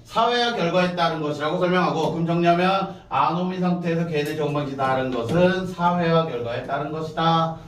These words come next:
어, 사회화가 덜 됐냐, 사회화가 잘 됐냐, 이게 되겠지. 일단은 개인이 문화적 목표를 달성하는 필요한 제도적 수단을 갖지 못한 경우에 일어난다고 보았다.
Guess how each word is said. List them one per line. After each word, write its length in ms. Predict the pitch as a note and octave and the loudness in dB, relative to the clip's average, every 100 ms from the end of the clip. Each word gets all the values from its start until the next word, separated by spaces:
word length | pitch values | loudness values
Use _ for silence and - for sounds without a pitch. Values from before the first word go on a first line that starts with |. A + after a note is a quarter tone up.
| - - | -14 -2
어, 280 | - A2 - | 0 0 2
사회화가 480 | D#3+ E3 D#3+ D#3+ | 2 4 4 0
덜 180 | E3 C#3+ | -2 -2
됐냐, 480 | D3 D3 D3+ D3+ D3+ | 0 0 0 0 0
사회화가 460 | - D#3+ D#3+ D3+ D3 | -2 0 2 2 -2
잘 180 | B2+ B2+ | -4 -4
됐냐, 540 | C#3 C#3+ C#3+ C#3 C#3 | -2 0 2 2 -2
이게 160 | C3+ D3 | -2 -2
되겠지. 680 | C#3+ C3+ C3+ D3 D3+ D3+ - - - - - - - - | 0 -2 -2 2 2 0 -6 -18 -20 -20 -16 -16 -16 0
일단은 360 | F3 B3 C4+ C4 | 4 4 4 4
개인이 540 | B3 B3+ A3+ A#3 G#3 | 2 2 0 0 -2
문화적 380 | E3+ G3+ B3 B3+ | -2 0 2 2
목표를 320 | A3+ G#3+ A3+ | 0 0 2
달성하는 460 | A3+ G#3+ G#3+ G#3+ G#3+ | 2 2 2 0 0
필요한 540 | G3+ G3+ G#3 F#3 - - - - | 0 2 2 2 -2 -10 -20 -2
제도적 460 | E3 F#3 A#3+ B3 | 0 2 2 0
수단을 320 | A3+ A#3 A#3 | 2 0 2
갖지 320 | A#3 - - B3 | 0 -2 -4 -2
못한 400 | G3+ E3 A#3 A3+ | -2 0 0 2
경우에 340 | G#3+ G3+ G#3 | 0 0 0
일어난다고 600 | D#3+ E3+ F3 E3+ E3 F#3 | 0 2 2 2 0 0
보았다. 760 | F#3 F3 - - - - - | 0 0 -2 -2 -2 -2 -4